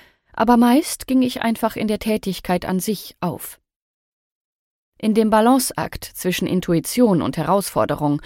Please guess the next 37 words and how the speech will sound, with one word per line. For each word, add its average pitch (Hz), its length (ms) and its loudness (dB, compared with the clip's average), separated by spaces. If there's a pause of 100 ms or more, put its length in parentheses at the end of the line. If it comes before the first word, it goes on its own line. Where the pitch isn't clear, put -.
(220)
der 165 120 0
sich 165 180 -4
vollzog, 165 800 0
wenn 170 200 0
ich 160 160 -4
mit 165 140 -4
dem 160 140 0
Vorsatz 180 440 2
nach 151 140 -6
draußen 180 420 0
ging, 165 180 0
nur 165 220 0
eine 202 280 4
Sache 185 280 -2
zu - 140 -6
erledigen 175 520 0 (340)
und 240 140 -2
eine 240 220 4
Stunde 220 360 2
später 175 400 -2
wieder 156 160 0
hereinkam, 175 760 0 (320)
die 170 80 -4
Finger 180 340 0
schwarz - 420 -4
vor - 180 -4
Erde. 165 300 -4 (960)
Oft 240 360 2
überraschte 247 520 2
mich - 160 0
der - 100 -4
Balkon - 460 -4 (460)
mit 180 160 0
einer 190 240 4
zartblauen 190 1000 2
Iris 208 480 0
reticulata, 196 840 0